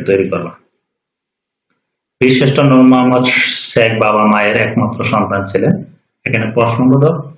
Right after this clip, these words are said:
প্রশ্নবোধক বাক্য তৈরি করবা এখান থেকে, ঠিক আছে? এরপর দেখো আট নাম্বার, নিচের যে কোনো পাঁচটি বাক্য এক কথায় প্রকাশ করো। এক কথায় প্রকাশ করে উত্তরপত্রে লেখো। এখানে কিছু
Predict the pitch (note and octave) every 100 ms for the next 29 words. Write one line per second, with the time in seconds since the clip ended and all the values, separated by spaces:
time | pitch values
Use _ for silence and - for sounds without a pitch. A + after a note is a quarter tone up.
0 | _ _ _ _ _ _ _ A#2 A#2 A#2+
1 | C3 C3+ D3 - - A2 A2+ A#2 A#2 A2+
2 | A2+ A2 B2 - - A2+ A2+ A2+ A2+ -
3 | _ _ _ _ - C3+ D3 D3 A#2+ -
4 | _ _ _ _ _ _ _ _ _ _
5 | _ _ - B2 B2+ C#3+ C#3+ C#3+ D3 D3
6 | C3+ B2 - B2 A#2+ B2 - - A#2+ A#2+
7 | A#2+ A#2+ A#2 B2+ B2+ B2 - B2+ A2+ A2+
8 | B2 B2 B2 - A2+ A2+ A2+ G#2 G#2+ -
9 | G2 D#3+ F#3+ - - _ _ _ _ -
10 | A2+ A2+ A2+ - - A#2+ - - _ _
11 | - A2+ A#2 A#2 - A#2+ A2+ - - -
12 | - B2 B2 A#2+ A2 G2 - E3+ - -
13 | _ _ _ _ - A#2 B2+ C3 C3+ -
14 | - - A2+ A#2+